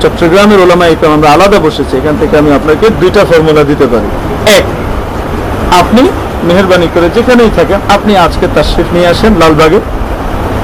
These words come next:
আমি অপেক্ষা করছি, ঢাকার আলেমদেরকে আমি এখানে আটকে রাখছি বিভিন্ন ছুতাতে, আপনি আসেন, আপনি আসার পর এনাদের সাথে দেখা সাক্ষাৎ হবে, একটু কোলাকুলি যদি হয়ে যায়, তো তাহলে পরে মনোমালিন্যতা দূর হয়ে গেল, আগের ওটা শেষ হয়ে গেল,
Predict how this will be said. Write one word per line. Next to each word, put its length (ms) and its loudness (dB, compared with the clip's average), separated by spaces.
আমি 140 2
অপেক্ষা 380 0
করছি, 320 0
ঢাকার 220 2
আলেমদেরকে 500 2
আমি 140 2
এখানে 240 0
আটকে 320 2
রাখছি 280 0
বিভিন্ন 380 0
ছুতাতে, 380 2
আপনি 260 0
আসেন, 300 0
আপনি 240 2
আসার 340 2
পর 80 0
এনাদের 300 0
সাথে 280 -2
দেখা 240 0
সাক্ষাৎ 340 0
হবে, 140 0
একটু 260 -2
কোলাকুলি 400 2
যদি 220 2
হয়ে 200 4
যায়, 200 4
তো 140 0
তাহলে 240 4
পরে 180 0
মনোমালিন্যতা 720 0
দূর 200 2
হয়ে 180 2
গেল, 160 -2
আগের 300 2
ওটা 160 0
শেষ 240 0
হয়ে 100 0
গেল, 140 -6